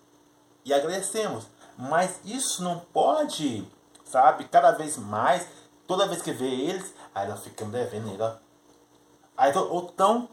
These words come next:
eles mesmos fazem isso como um, uma ponte de, de barganha. Ó, eu fiquei com seus filhos, hein? Agora vocês vão ficar com o nosso, hein? Aí toda vez que,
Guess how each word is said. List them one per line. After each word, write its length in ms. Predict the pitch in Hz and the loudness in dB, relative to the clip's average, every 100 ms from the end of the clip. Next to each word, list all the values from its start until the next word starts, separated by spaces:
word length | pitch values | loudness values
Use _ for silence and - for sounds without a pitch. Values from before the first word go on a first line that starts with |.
| - | -6
eles 260 | 165 175 | -4 -4
mesmos 560 | 160 139 131 151 160 190 - - | -6 -4 -2 -2 -4 -10 -14 -6
fazem 420 | - 151 147 147 | 2 4 4 -4
isso 260 | 165 226 - | -8 -8 -10
como 260 | - 175 175 | -2 -2 -2
um, 320 | 185 185 185 - _ | -4 -6 -10 -14 _
uma 280 | 139 165 160 | -4 -4 -4
ponte 560 | - 160 202 - 196 - _ _ _ - | -4 -4 -4 -8 -14 -18 _ _ _ -14
de, 140 | - - _ _ _ - _ _ - | -14 -14 _ _ _ -20 _ _ -20
de 720 | 120 117 165 160 147 120 98 _ _ _ _ | -14 -8 -4 -2 -2 -2 -12 _ _ _ _
barganha. 920 | 120 160 - - 135 143 151 104 90 _ _ _ _ _ _ _ _ _ _ _ - | 0 2 2 0 -2 0 0 -4 -10 _ _ _ _ _ _ _ _ _ _ _ -8
Ó, 440 | 101 135 127 - - _ | 4 6 6 2 -16 _
eu 160 | 123 120 | -8 -6
fiquei 460 | - 117 107 143 | -8 -12 -4 -4
com 120 | 147 - | -2 -6
seus 280 | 226 240 | -4 -4
filhos, 300 | - 202 170 | -4 -6 -6
hein? 160 | 202 208 | -6 -6
Agora 280 | - - 120 | -6 -4 -2
vocês 180 | - 135 | 0 -2
vão 80 | 151 | 0
ficar 240 | 180 175 | 0 0
com 60 | 226 | 0
o 20 | |
nosso, 340 | 220 151 151 | 4 4 4
hein? 140 | 185 202 - _ _ _ _ _ _ _ _ _ _ | -8 -10 -20 _ _ _ _ _ _ _ _ _ _
Aí 160 | - 123 | -6 -4
toda 260 | 185 208 208 | 0 0 0
vez 420 | 165 170 175 175 | 0 0 0 -4
que, 480 | - 170 156 143 | -6 -6 -4 -6